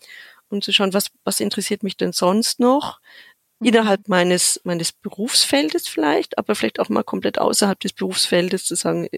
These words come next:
Speaker 1: ja, eine, eine Sprache, wie gesagt, ist, ist auch ein super interessanter Skill oder eben, ja, mehr, mehr so, ähm, Fähigkeiten, wie baue ich vielleicht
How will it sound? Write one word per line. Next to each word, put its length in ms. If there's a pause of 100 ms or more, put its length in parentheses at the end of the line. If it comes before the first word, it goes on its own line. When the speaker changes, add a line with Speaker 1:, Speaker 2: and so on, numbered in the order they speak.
Speaker 1:
ja, 280 (840)
eine, 200
eine 100
Sprache, 560
wie 100
gesagt, 320
ist, 200
ist 240
auch 160
ein 100
super 460
interessanter 540
Skill 420
oder 420
eben, 480 (380)
ja, 300
mehr, 400
mehr 360
so, 460
ähm, 500 (920)
Fähigkeiten, 1200 (360)
wie 100
baue 340
ich 120
vielleicht 640